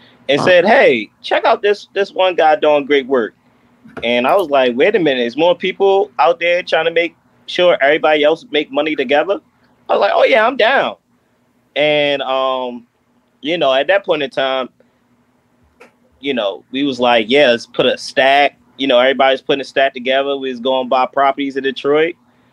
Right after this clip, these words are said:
Speaker 1: you know, and it, it was real low. And we was like, "Yeah, let, let's jump in. Let's make it happen." And, um, I'm just that type of guy, man. I'm like, "Uh,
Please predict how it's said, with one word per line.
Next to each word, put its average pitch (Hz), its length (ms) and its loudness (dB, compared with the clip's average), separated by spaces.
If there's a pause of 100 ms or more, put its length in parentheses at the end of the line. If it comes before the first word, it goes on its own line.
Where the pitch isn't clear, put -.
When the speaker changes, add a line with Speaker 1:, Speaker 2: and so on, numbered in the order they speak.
(160)
Speaker 1:
you 131 140 -2
know, 127 300 2
and 123 80 -2
it, 123 260 -4
it 131 100 -4
was 127 180 -6
real 139 240 2
low. 135 360 4
And 139 100 0
we 143 80 -2
was 151 100 -4
like, 151 180 2
"Yeah, 175 200 4
let, 135 220 -2
let's 143 200 -2
jump 151 240 -2
in. 190 200 0
Let's 123 140 -6
make 143 180 -4
it 147 100 0
happen." 151 460 -2
And, 107 180 -18
um, 110 400 -10 (420)
I'm 156 120 -2
just - 160 -2
that 151 140 2
type 131 200 -2
of 95 80 -12
guy, 117 240 0
man. 98 220 -14
I'm 131 140 -8
like, 101 360 -6 (1300)
"Uh, 117 140 0